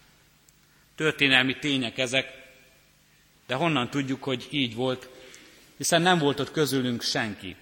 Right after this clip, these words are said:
Honnan tudjuk, hogy feljegyezték, hogy megőrizte nekünk ezt az emberi emlékezet, és ezeket a feljegyzéseket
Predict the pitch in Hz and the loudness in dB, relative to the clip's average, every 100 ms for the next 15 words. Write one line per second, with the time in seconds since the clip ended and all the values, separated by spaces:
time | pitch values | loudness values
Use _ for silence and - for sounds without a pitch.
0 | - _ _ _ _ _ _ _ _ _ | -20 _ _ _ _ _ _ _ _ _
1 | _ _ _ _ _ 135 135 120 139 131 | _ _ _ _ _ -2 0 2 0 -2
2 | - 127 - - 143 123 113 107 104 - | -2 -2 -2 -2 6 6 6 2 -4 -6
3 | 107 95 - - _ _ _ _ - 117 | -10 -12 -16 -20 _ _ _ _ -14 2
4 | 143 135 127 117 - 117 123 120 117 107 | 4 4 2 0 -4 0 0 -2 -6 0
5 | 123 120 - - 107 123 127 120 120 123 | 0 0 -4 -16 -8 -2 0 0 0 0
6 | 120 113 110 107 101 - - - - - | 0 -2 -4 -4 -4 -8 -20 -20 -20 -20
7 | - - - - 165 151 135 135 127 156 | -20 -20 -20 -4 2 4 2 0 0 4
8 | 151 147 131 123 131 123 117 | 4 4 2 0 0 -2 -4